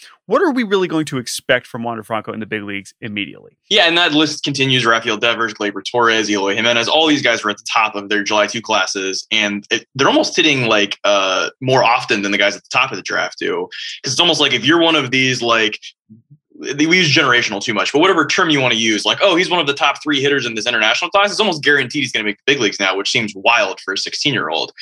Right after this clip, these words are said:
Speaker 2: Uh, if you go back to, like, the most hyped guys when they were fifteen, sixteen, Wander wasn't that. He was definitely on that top tier, but the guys that have the really, really loud tools, like Eloy Jimenez's power or Jason Dominguez's power and speed,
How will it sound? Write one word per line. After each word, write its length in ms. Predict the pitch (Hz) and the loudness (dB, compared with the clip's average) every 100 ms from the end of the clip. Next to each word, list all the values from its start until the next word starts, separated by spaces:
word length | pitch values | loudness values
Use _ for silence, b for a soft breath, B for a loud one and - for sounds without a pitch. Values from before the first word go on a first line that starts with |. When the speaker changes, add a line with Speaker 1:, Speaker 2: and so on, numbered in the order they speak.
| B B B - | B B B 2
Speaker 2:
Uh, 300 | 123 123 123 | 4 4 4
if 120 | 165 | 2
you 80 | 185 | 0
go 100 | 330 | 2
back 180 | 294 226 | 2 2
to, 80 | 202 | 0
like, 140 | 170 | 0
the 60 | 147 | 0
most 360 | 143 151 151 - | 0 2 0 0
hyped 220 | 123 127 | -2 0
guys 280 | 107 117 113 | 0 0 -2
when 160 | 117 113 | -8 -6
they 140 | 117 | -4
were 160 | 127 127 | -2 -2
fifteen, 340 | 135 - 139 | -2 -4 -6
sixteen, 640 | 131 143 - 156 156 160 156 | -2 -2 0 0 0 0 0
Wander 400 | 127 165 202 143 135 | 2 2 2 0 -2
wasn't 340 | 107 113 110 101 | 0 0 0 0
that. 200 | 110 101 | 0 0
He 60 | 139 | 0
was 100 | 151 | 0
definitely 240 | 214 208 | 0 0
on 120 | 147 | 0
that 160 | 127 - | -2 -4
top 260 | - 104 - | -4 -6 -6
tier, 540 | - 170 110 95 95 B B B | -4 0 0 0 -4 B B B
but 100 | 143 | -2
the 60 | 139 | 0
guys 300 | 135 147 180 | 2 2 0
that 80 | 175 | 0
have 140 | 160 | 0
the 100 | 131 | 0
really, 320 | 110 120 131 127 | -2 0 0 0
really 260 | 117 110 | 2 2
loud 380 | 101 98 107 104 | 2 2 2 -2
tools, 400 | - 117 113 107 | -8 -6 -2 0
like 160 | 104 120 | 0 0
Eloy 220 | 113 107 | 2 2
Jimenez's 380 | 107 104 101 - | 0 0 -2 -2
power 520 | - 117 117 117 113 | 2 2 4 2 2
or 160 | 101 | 0
Jason 240 | 98 104 98 | 0 -4 -4
Dominguez's 540 | 95 117 131 120 110 104 | -2 0 2 2 0 -4
power 360 | - 107 104 | 0 2 2
and 120 | 95 | -2
speed, 560 | - - 147 139 131 - | -4 2 4 4 2 0